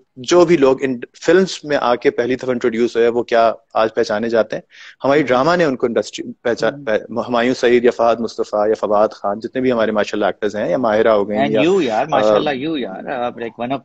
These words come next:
Speaker 2: them।
Speaker 1: अ, thank you।
Speaker 2: और we, we respect you
Speaker 1: बहुत बहुत
Speaker 2: the
Speaker 1: शुक्रिया।
Speaker 2: same level। और अब मैं honestly
Speaker 1: हम्म।
Speaker 2: लगते नहीं हो, लेकिन तुम, तुम जो हो ना, वो तुम्हारी, अ,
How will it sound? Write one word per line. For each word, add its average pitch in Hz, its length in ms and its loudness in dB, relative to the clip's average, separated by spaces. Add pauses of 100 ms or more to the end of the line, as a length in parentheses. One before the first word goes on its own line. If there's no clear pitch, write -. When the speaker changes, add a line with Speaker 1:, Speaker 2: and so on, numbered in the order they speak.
(120)
Speaker 2:
them। 123 180 -6
Speaker 1:
अ, 123 80 0
thank 113 340 -2
you। 120 60 2
Speaker 2:
और 123 100 2
we, 135 120 -4 (560)
we 123 40 -4
respect 139 500 -2
you 147 80 -4
Speaker 1:
बहुत 117 180 4
बहुत 113 120 4
Speaker 2:
the 123 140 -2
Speaker 1:
शुक्रिया। 113 100 4
Speaker 2:
same 147 340 -2
level। 135 320 -2
और 143 180 0
अब 127 220 -6
मैं 135 160 -6
honestly 135 280 -4
Speaker 1:
हम्म। 202 120 -4
Speaker 2:
लगते 160 340 -2
नहीं 180 160 -4
हो, 196 100 0
लेकिन 180 260 -6
तुम, 170 140 -6 (360)
तुम 170 200 -6
जो 165 120 0
हो 160 60 0
ना, 175 120 2
वो 165 140 -4
तुम्हारी, 151 440 -6
अ, 135 420 -2